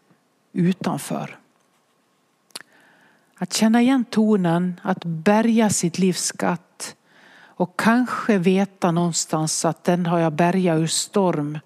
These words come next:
och kanske förlisning i mitt liv. Men jag har hittat tonen, någon har hittat tonen hos mig och det är nog. Omkring dem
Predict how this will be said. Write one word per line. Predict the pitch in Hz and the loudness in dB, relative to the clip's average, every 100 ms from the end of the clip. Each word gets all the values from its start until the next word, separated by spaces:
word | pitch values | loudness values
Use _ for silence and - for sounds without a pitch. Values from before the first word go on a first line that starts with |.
| _ | _
och | - - - 175 | -20 -18 -6 -4
kanske | - 196 202 - | 0 0 0 -2
förlisning | 175 180 165 175 165 - 170 160 | -2 0 0 0 -2 -4 -4 -4
i | |
mitt | 160 165 175 | -2 -4 -2
liv. | 175 165 160 - - - - - | -2 -4 -6 -18 -20 -20 -20 -4
Men | 175 | 0
jag | 190 | 2
har | 196 | 2
hittat | 160 226 - 208 | 2 -2 0 -2
tonen, | - 226 214 180 160 165 - - - | 0 2 2 2 0 -2 -6 -14 -8
någon | - 196 240 226 | 0 2 4 2
har | 170 185 | 2 0
hittat | 160 196 - 185 - | 2 -2 0 -4 -2
tonen | 185 180 160 151 151 _ | -2 0 0 -4 -6 _
hos | - - 156 - | -12 -6 -4 -2
mig | 170 165 165 151 - - | -2 -2 -4 -8 -18 -20
och | - - 180 | -14 0 0
det | 165 185 180 - 180 170 | 4 4 2 0 0 2
är | 151 - - _ _ _ _ - | 0 -4 -12 _ _ _ _ -2
nog. | 180 220 277 175 - 156 - | 2 4 2 0 -4 -6 -10
Omkring | - 196 190 - 226 254 214 175 | -2 0 0 2 2 4 2 0
dem | 160 185 175 165 | 2 2 2 0